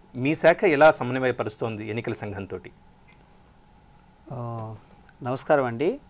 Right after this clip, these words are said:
Speaker 2: ఆ, Election Commission of India యొక్క థీమ్ టూ థౌజండ్ నైన్టీన్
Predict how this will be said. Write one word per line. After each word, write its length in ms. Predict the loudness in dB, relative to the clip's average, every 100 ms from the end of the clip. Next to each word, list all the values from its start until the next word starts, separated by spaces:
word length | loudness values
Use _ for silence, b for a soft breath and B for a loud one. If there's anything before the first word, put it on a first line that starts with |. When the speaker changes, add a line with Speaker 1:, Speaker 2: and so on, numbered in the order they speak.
| b b b b -14 -2
Speaker 2:
ఆ, 280 | 0 2 0 0
Election 320 | 0 2 0
Commission 380 | 2 2 2 0
of 120 | 0 0
India 200 | 0 2
యొక్క 640 | 4 2 0 2 6 6 2 -6 -2
థీమ్ 320 | 4 6 4 0 -8 -12 -2
టూ 100 | 0
థౌజండ్ 420 | 2 0 0 0
నైన్టీన్ 640 | 0 0 0 0 -2 -4